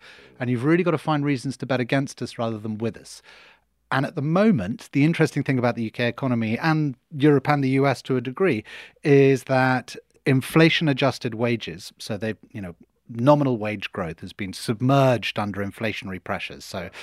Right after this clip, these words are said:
in real terms, we've been losing money famously for some time. Now, actually on a year-on-year basis,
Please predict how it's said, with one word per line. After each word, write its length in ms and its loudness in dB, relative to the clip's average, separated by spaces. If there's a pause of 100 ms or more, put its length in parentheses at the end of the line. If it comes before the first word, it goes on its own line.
(160)
in 100 -8
real 220 4
terms, 280 -2
we've 60 -8
been 160 -6
losing 240 -6
money 220 -6
famously 420 0
for 140 -10
some 180 -6
time. 260 -12 (300)
Now, 300 0 (480)
actually 400 2
on 100 2
a 40 2
year-on-year 520 2
basis, 560 -8